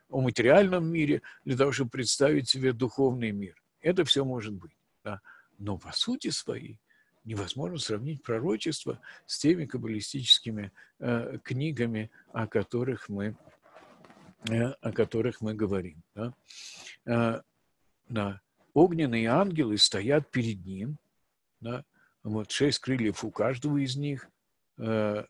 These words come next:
на, э, э, п-, на, и, э, э, ну, не будем разбирать все, да, скажем, э, э,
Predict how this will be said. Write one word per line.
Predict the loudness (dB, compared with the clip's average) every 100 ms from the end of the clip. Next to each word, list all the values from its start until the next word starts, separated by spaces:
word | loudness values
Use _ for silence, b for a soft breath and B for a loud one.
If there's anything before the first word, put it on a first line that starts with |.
| _
на, | -10 -8 -10 -16 -12
э, | -8 -6 -6 -8 -12 -18 _ _ _ -14
э, | -14 -14 _ _ _ _ _ -16 -8 -2
п-, | -2 -4 -10
на, | -10 -8 -8 -12 _ _ -12 0
и, | 2 2 2 -2 -8 b b b b b b b b _ _ 2
э, | 4 4 2 0 B B B
э, | -2 0 0 -2 -8 -12 -4
ну, | -2 -2 -4
не | -2
будем | 0 0 0
разбирать | 0 2 2 4 2
все, | 6 8 6 2
да, | 0 2 2 -2
скажем, | 0 4 4 4 -4 -10 _ -4
э, | -2 -2 -8 _ _ _ _ _ -8
э, | 0 0